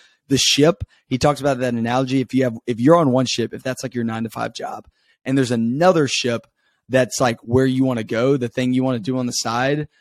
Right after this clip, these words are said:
um, some of the m-, wiser people say in order to be able to, you know,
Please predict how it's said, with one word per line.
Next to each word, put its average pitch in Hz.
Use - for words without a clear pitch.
um, 127
some 156
of 143
the 131
m-, 139
wiser 131
people 127
say 127
in 120
order 147
to 131
be 127
able 123
to, 117
you 123
know, 104